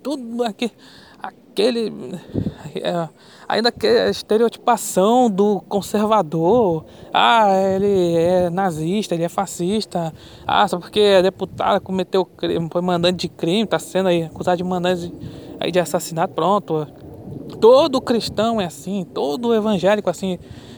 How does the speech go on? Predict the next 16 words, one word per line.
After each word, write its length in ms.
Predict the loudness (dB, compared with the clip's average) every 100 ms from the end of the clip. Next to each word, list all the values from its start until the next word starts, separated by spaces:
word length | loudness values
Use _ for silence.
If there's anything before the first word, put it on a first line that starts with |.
| -6
Assim, 200 | -4 -2
eu 80 | 0
sou 140 | 0
católico 800 | 2 0 2 2 4 2 0 2
e, 240 | 2 0 -4 -16 -18 -16 -16 -14 -14 -14 -12 -12 -12 -12 -12 -12 -12 -2
e 60 |
assim, 300 | -2 0 -2
eu 160 | 0 0
sei 220 | 2 0
que 420 | 0 0 0 0 -2
nem 180 | -2
todos 340 | 0 4 4 4
os 300 | -2 -2 0
evangélicos 560 | 2 2 2 0 -2
são 120 | -6 -6
assim, 360 | -6 -8 -8